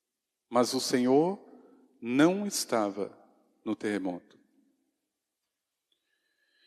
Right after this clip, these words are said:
Depois, o fogo, que serve para muita coisa, mas também destrói muita coisa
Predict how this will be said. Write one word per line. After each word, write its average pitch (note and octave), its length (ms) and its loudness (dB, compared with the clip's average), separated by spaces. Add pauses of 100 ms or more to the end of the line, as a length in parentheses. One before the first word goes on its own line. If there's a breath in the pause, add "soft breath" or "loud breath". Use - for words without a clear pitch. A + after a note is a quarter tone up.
(120)
Depois, A3 720 6 (1300)
o F3 80 6
fogo, D#3 800 6 (2500)
que D#3 140 0
serve D#3 680 4
para - 460 -2
muita D#3 320 0
coisa, F3 440 4
mas C#3+ 240 2
também D3+ 400 0
destrói D#3 640 0
muita C3 340 -2
coisa C3+ 540 0